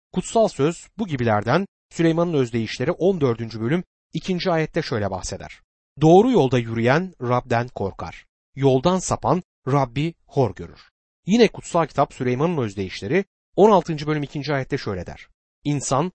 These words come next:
her yaptığını temiz sanır ama niyetlerini tartan Rab'dir." Günahlı insan çoğu kez kendi düşüncelerinin, yaşam tarzının doğru olduğunu düşünmektedir. Ama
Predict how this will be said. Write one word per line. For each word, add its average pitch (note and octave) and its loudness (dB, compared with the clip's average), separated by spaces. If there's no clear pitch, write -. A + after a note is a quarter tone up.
her G#3+ 2
yaptığını C3+ 2
temiz F#2+ -8
sanır D#2+ -12
ama A#2+ 0
niyetlerini C3+ 0
tartan B2+ -2
Rab'dir." - -6
Günahlı F#3 4
insan E3+ -2
çoğu A3 0
kez B2+ -4
kendi E3+ -2
düşüncelerinin, A#2 -4
yaşam D3+ 2
tarzının D3+ -2
doğru B2+ 0
olduğunu A#2+ 0
düşünmektedir. - -10
Ama A#2 -2